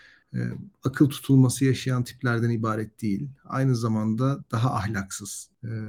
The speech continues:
gruplar, daha ahlaksız kişiler, e, yani geri zekalılıklarını ifşa etmekten pek utanmayan, gocunmayan, bunu da aslında bir sadakat gösterisi olarak bilinçli bir şekilde yapan tipler var.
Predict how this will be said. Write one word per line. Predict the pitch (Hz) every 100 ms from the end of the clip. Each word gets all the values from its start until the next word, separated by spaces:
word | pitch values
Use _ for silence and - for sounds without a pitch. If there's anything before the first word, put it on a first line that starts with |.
| 107 101 - - -
gruplar, | 139 120 - 113 107 110 - _ 123
daha | 110
ahlaksız | 120 101 113 104 - 113 - - - _ - - - - _
kişiler, | - 123 - 120 104 113 - - _
e, | 123 113 107 107 123
yani | 123 117 117 120
geri | 123 123
zekalılıklarını | 131 123 120 123 117 117 113 123 123
ifşa | 135 123 - 127 117
etmekten | 113 - 110 - 120 120
pek | 120 113 -
utanmayan, | 131 - 131 120 104 104 107
gocunmayan, | 117 107 131 117 98 104 123 120
bunu | 123 123
da | 120
aslında | 113 - - 117 120
bir | 113
sadakat | - 113 110 110 - 127 - - - -
gösterisi | 123 120 - 117 - -
olarak | 120 120 117 117 -
bilinçli | 117 117 -
bir | 123
şekilde | 120 104 117
yapan | 113 - 185 196
tipler | - - 107
var. | 98 - - -